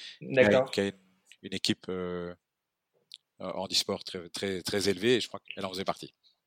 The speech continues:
Speaker 2: D'accord. Mais du coup, on parlait justement, euh, de la nécessité et, euh, de, de reconnaître, euh, chez les personnes en situation de handicap, euh, bah,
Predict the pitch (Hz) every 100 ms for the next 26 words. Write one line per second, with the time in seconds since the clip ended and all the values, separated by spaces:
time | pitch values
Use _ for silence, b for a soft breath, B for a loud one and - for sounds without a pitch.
0 | _ 139 135 127 131 127 B B 143 143
1 | 151 190 - 151 156 156 160 170 - 160
2 | 170 175 143 135 131 127 123 123 - _
3 | - 135 143 139 143 147 165 156 160 151
4 | 165 175 175 - 135 135 131 127 127 -
5 | B B B B B B 147 139 139 139
6 | 156 170 175 170 175 175 - - 147 135
7 | 131 131 127 123 123 117 117 165 147 160
8 | 175 - - - 185 170 170 170 170 156
9 | - - 151 165 151 147 135 135 170 170
10 | 139 131 127 - 127